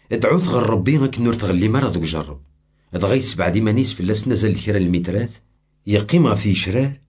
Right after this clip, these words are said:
يدعون ربي يقار: "ها بابا، ما تبغيض سبعد في الليل العذاب كي يتراجون.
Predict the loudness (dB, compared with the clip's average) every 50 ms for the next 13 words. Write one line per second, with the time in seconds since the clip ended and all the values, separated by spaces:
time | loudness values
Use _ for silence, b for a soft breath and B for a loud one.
0 | _ _ _ -2 -2 0 2 2 2 2 2 2 2 2 2 2 0 0 0 -2
1 | -2 -4 -6 -12 -20 -20 -20 _ _ _ _ _ _ _ _ _ _ _ _ 2
2 | 4 4 4 4 2 2 2 0 -2 -4 -6 -12 _ _ _ _ _ _ _ _
3 | -2 0 2 2 2 0 0 2 2 2 2 0 0 0 0 0 0 0 -2 -2
4 | 0 2 2 4 4 2 2 0 0 0 0 0 0 0 2 2 2 4 4 4
5 | 4 4 2 2 0 0 0 0 -2 -4 -6 -8 -8